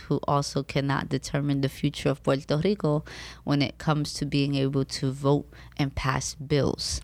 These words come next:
to become law. Now, people,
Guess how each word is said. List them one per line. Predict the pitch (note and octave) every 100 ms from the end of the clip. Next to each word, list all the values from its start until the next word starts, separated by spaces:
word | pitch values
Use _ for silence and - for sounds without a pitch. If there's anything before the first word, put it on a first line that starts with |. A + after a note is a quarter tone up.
| - -
to | -
become | C3 - C#3 C#3
law. | A#2+ - - - - - - - - - - - - - - - -
Now, | D3+ G#2 - - - - - - - -
people, | - F#3 E3+ D3 C3